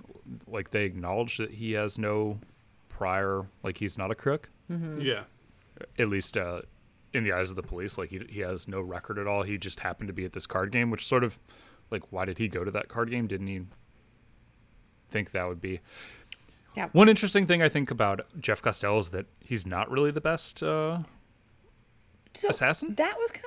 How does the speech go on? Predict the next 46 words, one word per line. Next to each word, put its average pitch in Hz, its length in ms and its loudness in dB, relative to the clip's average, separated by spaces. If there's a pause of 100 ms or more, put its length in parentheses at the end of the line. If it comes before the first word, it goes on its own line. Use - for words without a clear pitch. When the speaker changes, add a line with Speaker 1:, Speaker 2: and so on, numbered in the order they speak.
Speaker 1:
He 170 60 4
gets 214 160 8
seen 196 240 6
by 220 120 8
tons 175 280 6
of 226 80 4
people. 180 360 8 (140)
Speaker 2:
So 370 160 0
Speaker 1:
<laughs> 277 120 -10
Speaker 2:
that 370 160 6 (120)
Speaker 1:
He 151 80 6
goes 196 220 10
to 208 120 10
a 233 40 6
place - 320 4
that - 160 -10
immediately 180 480 6
gets 208 200 -2
raided. 120 420 0
Speaker 2:
was 349 160 8
going 349 200 4
to 403 80 4
be 381 100 10
my 294 160 6
question, 185 720 0 (360)
um, 117 560 2 (120)
on 185 160 6
a 180 60 4
first 175 260 0
watch, 160 240 2
and 170 80 -4
I'm 165 100 -2
not 156 200 0
sure 165 160 -2
if 139 80 -4
subsequent 143 360 -6
watches 143 300 0
unlocks 139 380 -2
this 139 160 -12
one 139 160 -6
way 131 80 -2
or 131 100 0
the 131 140 -2
other, 123 180 -2
but, 120 140 -4
like, 139 320 2